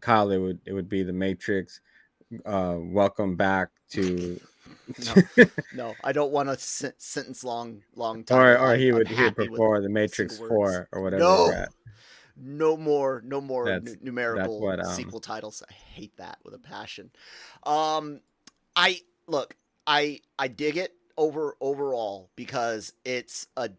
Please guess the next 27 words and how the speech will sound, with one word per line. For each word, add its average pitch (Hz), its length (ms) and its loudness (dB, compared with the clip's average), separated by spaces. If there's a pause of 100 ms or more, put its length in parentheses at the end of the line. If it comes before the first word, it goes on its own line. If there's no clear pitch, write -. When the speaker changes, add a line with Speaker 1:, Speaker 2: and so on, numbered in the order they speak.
(120)
Speaker 2:
a 135 80 -6
deeper 185 640 -10
cut. 165 320 0
Yes, 139 240 -4
The - 80 -16
Matrix 120 340 -12
part 131 240 -4
of 110 80 -12
the 127 140 -4 (220)
pop 127 280 -4
culture 117 520 -10
and, 101 240 -18
and 113 120 -12
all 117 240 -6
of 104 80 -12
that, 117 220 -4 (220)
but 170 320 -4
it's 151 260 -10
not 151 320 -2
a, 135 260 -4
it's - 160 -18
not 147 200 -8
something 151 380 -10
that 120 180 -6
has 123 340 -4
been 127 380 -6
b-, 110 160 -18